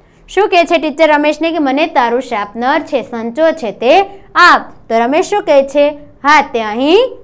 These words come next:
છે મેડમ." ત્યારે ટીચર શું કહે છે? "Thank you" એટલે કે તારો આભાર. "Put it on the table" એટલે કે અહીં ટેબલ ઉપર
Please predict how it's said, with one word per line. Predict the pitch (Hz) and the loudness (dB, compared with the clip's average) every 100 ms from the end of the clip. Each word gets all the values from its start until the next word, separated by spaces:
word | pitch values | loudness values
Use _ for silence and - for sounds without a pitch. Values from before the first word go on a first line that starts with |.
| - _ | -20 _
છે | - 392 311 | 0 2 2
મેડમ." | 233 262 302 190 - - _ - - | 2 0 0 -2 -14 -20 _ -14 0
ત્યારે | 262 294 370 | 4 4 2
ટીચર | 370 285 302 330 | 0 -2 2 2
શું | 392 349 | 2 0
કહે | 294 | 0
છે? | 330 | -2
"Thank | - 427 415 | 0 0 2
you" | 302 | 0
એટલે | 240 233 | -2 -4
કે | 247 | -2
તારો | 262 311 | 2 6
આભાર. | 392 392 320 262 247 - - - | 6 6 4 2 0 -8 -20 -6
"Put | 320 381 302 - 277 | 0 0 0 -4 -2
it | 311 | -2
on | 311 - 240 233 | -2 -4 -2 0
the | 233 311 494 - - | 2 2 2 -4 -4
table" | 226 226 196 180 | -2 -2 -2 -4
એટલે | 196 240 | -6 -6
કે | 233 | -2
અહીં | 220 226 247 285 269 | -2 -2 -4 -6 -4
ટેબલ | 226 220 247 | -4 0 0
ઉપર | 214 160 202 226 349 | 0 -4 -2 4 4